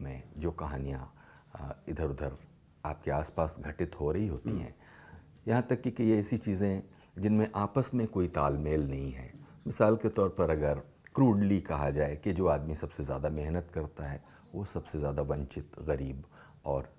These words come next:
Speaker 1: शोषित रहता है। और दूसरी तरफ उसका एक जो दूसरा विरोधाभास है। जब इस तरह की स्थितियों को आप एक नागरिक के तौर पर देखते हैं,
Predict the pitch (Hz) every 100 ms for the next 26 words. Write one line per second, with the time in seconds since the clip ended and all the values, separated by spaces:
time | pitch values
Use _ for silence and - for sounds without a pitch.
0 | - - 143 139 - - - - - 65
1 | - - - - - - - - - -
2 | 117 110 107 101 98 85 82 76 - 82
3 | 78 73 73 - - 87 95 82 76 -
4 | - 62 82 76 65 67 69 78 71 -
5 | - - - - - 107 110 - 165 143
6 | 127 120 123 117 - 98 104 101 - 92
7 | 90 - 78 - 82 76 73 78 113 -
8 | 90 82 71 69 73 69 - - - -
9 | 71 76 80 - 69 62 60